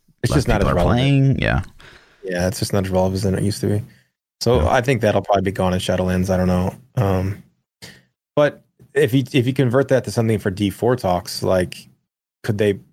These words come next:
Speaker 1: put an angelic or demonic powers on pieces of gear? So that would kinda be like an Azurite trait.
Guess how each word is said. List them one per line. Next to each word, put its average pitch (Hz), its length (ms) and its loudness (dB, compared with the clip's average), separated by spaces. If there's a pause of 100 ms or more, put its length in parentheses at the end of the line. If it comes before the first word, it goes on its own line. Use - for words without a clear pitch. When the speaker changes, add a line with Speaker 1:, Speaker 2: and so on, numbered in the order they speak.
(160)
Speaker 1:
put 117 220 -2
an 110 100 -4
angelic 104 540 0
or 101 80 0
demonic 98 600 -2 (520)
powers 104 520 2
on 101 260 -2
pieces 98 360 -2
of 92 100 -4
gear? 101 500 0 (720)
So - 120 -4
that 117 180 2
would 113 120 -4
kinda 107 240 2
be 101 80 0
like 98 140 0
an 101 80 0
Azurite 101 440 0
trait. 87 280 -6